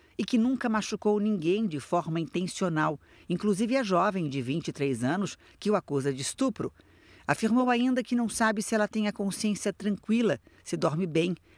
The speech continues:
mas que a perdoa, mesmo sem entender por que ela fez a denúncia. O brasileiro reiterou que a relação foi consensual. Quando foi questionado sobre as diferentes versões que deu até agora no processo,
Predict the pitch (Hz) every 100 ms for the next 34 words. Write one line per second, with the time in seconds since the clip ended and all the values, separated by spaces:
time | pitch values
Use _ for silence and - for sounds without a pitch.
0 | - 175 - - 196 - 190 226 180 147
1 | 156 151 160 - - 185 262 226 226 -
2 | 220 208 254 196 147 156 - _ _ -
3 | 196 - 156 156 170 - 156 160 160 196
4 | 208 - - - _ - - - 165 165
5 | 160 143 151 175 160 - 208 240 214 143
6 | 170 202 - - 175 185 175 165 - 156
7 | - 151 - 151 - 151 - 208 156 113
8 | - - - - - 196 226 226 269 269
9 | 240 240 220 220 196 214 185 180 180 208
10 | 175 190 196 170 165 147 - 180 202 -
11 | 175 175 180 - 214 160 147 202 202 135
12 | - 127 - 165 180 -